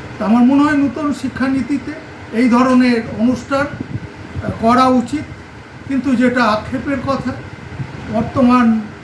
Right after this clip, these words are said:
কোভিড পিরিয়ডের পর স্টুডেন্টদের বিদ্যালয়মুখী হওয়ার সংখ্যাটা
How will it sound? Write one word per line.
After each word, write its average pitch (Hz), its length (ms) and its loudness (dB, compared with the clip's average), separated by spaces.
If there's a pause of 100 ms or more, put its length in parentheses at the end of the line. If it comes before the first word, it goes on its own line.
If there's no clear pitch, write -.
কোভিড 240 300 4 (100)
পিরিয়ডের 226 520 2
পর 226 260 0 (1500)
স্টুডেন্টদের 254 640 4
বিদ্যালয়মুখী 247 840 2
হওয়ার 240 520 0 (680)
সংখ্যাটা 247 600 2